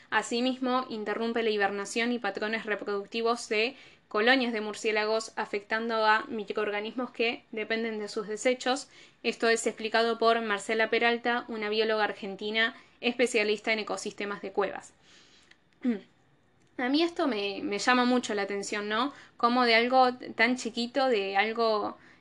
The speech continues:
eh, tan inofensivo para nosotros como una simple y leve corriente de aire puede causar tanto a lo que es el, el ecosistema, a lo que son las especies de una cueva. Eh, es fascinante y,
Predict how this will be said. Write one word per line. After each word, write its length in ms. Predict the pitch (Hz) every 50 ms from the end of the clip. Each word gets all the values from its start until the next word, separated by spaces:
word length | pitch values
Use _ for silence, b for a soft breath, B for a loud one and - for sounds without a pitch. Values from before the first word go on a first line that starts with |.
| b b
eh, 280 | - 220 202 196 190 -
tan 180 | - 277 302 311
inofensivo 640 | 302 285 240 220 - 214 208 196 - 262 269 262 247
para 260 | 254 202 196 190 190
nosotros 520 | 196 196 202 - - 240 233 247 247 240 -
como 460 | - 214 202 196 196 190 190 - - _ _ _ _ _ _ _ _ -
una 580 | - - 240 240 247 240 233 220 208 202 - -
simple 800 | - - - - - 254 269 277 277 277 277 269 269 269 285 302 - _
y 120 | - 226 208
leve 540 | 202 208 226 233 240 233 233 226 - - -
corriente 420 | - 214 202 208 208 220 233 233 233
de 140 | 220 214 208
aire 360 | 214 226 233 247 247 262 254 B B B B B B
puede 600 | - 247 247 254 262 262 262 262 262 - - - -
causar 580 | - 220 208 202 202 - - 240 240 240 233 -
tanto 540 | 240 247 269 277 285 285 311 302 302 302
a 180 | - - - 208
lo 140 | 202 202 196
que 100 | 208 220
es 160 | 233 - -
el, 280 | 233 220 214 208 202 202
el 160 | - 196 202
ecosistema, 680 | 196 196 202 - - 208 202 - 220 233 247 254 247 233
a 40 | 214
lo 120 | 202 196
que 100 | - 202
son 180 | 196 - 214 214
las 180 | 220 226 -
especies 500 | 214 - - 214 220 220 - 247 226 202
de 180 | 214 190 202 202
una 220 | 196 202 202 190
cueva. 340 | 190 - 202 190 185 - - b b b b b b
Eh, 280 | - 226 202 196 202 -
es 120 | - 226 -
fascinante 880 | - 247 240 - - 233 220 226 233 247 254 262 262 285 285 294 294 -
y, 420 | - 208 202 196 196 190 190 196